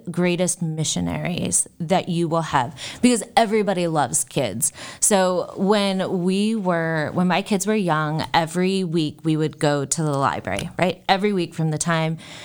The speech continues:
Fia was six weeks old, we went for nine years. And it was the greatest. We would take cookies, we would take bread, and we got to know Pete was our favorite librarian, and we sent him Christmas cards,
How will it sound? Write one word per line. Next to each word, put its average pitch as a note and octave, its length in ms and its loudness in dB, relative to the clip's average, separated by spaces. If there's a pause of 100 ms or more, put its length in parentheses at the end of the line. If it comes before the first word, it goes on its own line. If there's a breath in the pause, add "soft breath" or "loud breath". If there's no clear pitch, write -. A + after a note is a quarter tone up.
(200 loud breath)
Fia F#3 260 4
was D#3+ 220 0
six - 420 -2
weeks A3+ 240 -2
old, D#3+ 420 0
we F3+ 220 2
went E3+ 320 -2
for D#3+ 160 0
nine D#3 920 0 (300 loud breath)
years. D#3+ 720 -2 (480 loud breath)
And F#3 500 2 (1120)
it A3+ 100 6
was A#3 140 2
the A#3 100 0
greatest. A3 360 0
We G3 100 4
would F#3 140 0
take D#3 260 -2
cookies, A#3 680 2
we D3+ 100 0
would C3+ 140 -2
take D#3+ 340 -4
bread, G#3+ 580 0
and E3 80 0
we E3 120 0
got D#3+ 200 -2
to - 120 0
know D3 260 0
Pete A3 640 -2
was F3+ 180 0
our D#3+ 140 0
favorite F#3 480 0
librarian, F3+ 720 0
and E3 200 -2
we D#3+ 120 0
sent F3+ 260 0
him D#3+ 140 -4
Christmas G3+ 520 0
cards, F#3 560 0